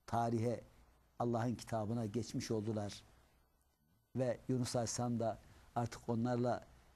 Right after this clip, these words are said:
ecel gelinceye kadar yaşadı. Sure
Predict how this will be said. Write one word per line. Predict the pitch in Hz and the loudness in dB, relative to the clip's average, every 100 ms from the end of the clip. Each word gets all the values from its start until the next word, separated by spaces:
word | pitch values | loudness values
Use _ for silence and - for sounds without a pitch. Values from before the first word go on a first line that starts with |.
| - _ _ | -20 _ _
ecel | 123 113 127 | 0 4 4
gelinceye | 110 120 117 120 117 107 | 4 4 4 4 2 2
kadar | 110 110 104 - - - | 0 0 -2 -6 -18 -4
yaşadı. | 104 107 104 104 95 - - - _ _ _ _ _ _ _ _ _ _ _ _ _ | -2 0 -2 -2 -4 -12 -20 -20 _ _ _ _ _ _ _ _ _ _ _ _ _
Sure | - - 160 165 170 - | -2 4 6 8 6 2